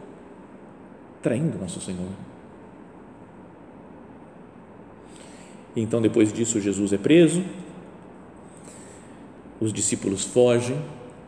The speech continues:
abandonam o Senhor, aqueles que tinham jurado amor eterno e dar a vida por ele,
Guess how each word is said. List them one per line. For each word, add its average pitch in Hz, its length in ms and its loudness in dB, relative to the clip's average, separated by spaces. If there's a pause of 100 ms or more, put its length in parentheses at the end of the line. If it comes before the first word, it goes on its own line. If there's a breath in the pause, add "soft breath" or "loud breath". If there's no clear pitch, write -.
(200)
abandonam 104 640 4
o 92 40 -2
Senhor, 104 340 2
aqueles 107 260 0
que 90 100 -6
tinham 110 300 -2
jurado 101 440 4
amor 110 200 6
eterno 120 500 4
e 95 40 0
dar 101 180 2
a - 20 0
vida 101 320 2
por - 180 0
ele, 117 320 4